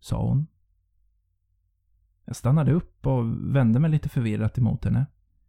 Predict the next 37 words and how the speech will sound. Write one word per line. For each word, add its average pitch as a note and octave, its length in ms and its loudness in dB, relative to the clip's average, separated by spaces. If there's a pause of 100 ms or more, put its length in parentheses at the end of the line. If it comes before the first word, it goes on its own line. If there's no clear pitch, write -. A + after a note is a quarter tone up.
(640)
"Vadå C#3 460 0
inte A#2 280 0
glömma G#2 380 0
att G#2 60 -2
låsa G#2+ 300 -4
din A2 200 0
dörr?" A2+ 280 -2 (440)
Jag - 160 -4
fortsatte A#2+ 460 0
lite B2 220 -2
frågande. A2+ 560 -2 (600)
"Varför C3+ 220 2
skulle C#3+ 240 0
jag C#3+ 80 2
behöva C#3+ 280 4
låsa C#3 320 2
din C3+ 180 4
dörr? C3 400 2 (340)
Vad - 280 0
händer B2+ 360 6
om C3 120 4
du B2+ 60 4
måste C3 240 2
gå B2+ 120 -2
på C3 60 0
toa C3 380 2
under B3+ 200 2
natten?" A2 460 0 (1600)
Hon C3+ 160 6
tittade E3+ 360 2
oskyldigt A2 480 2
på G#2 140 0
mig G#2+ 160 2
och A2 60 2
ryckte - 260 0
på A2+ 100 -2
axlarna. C#3 500 -4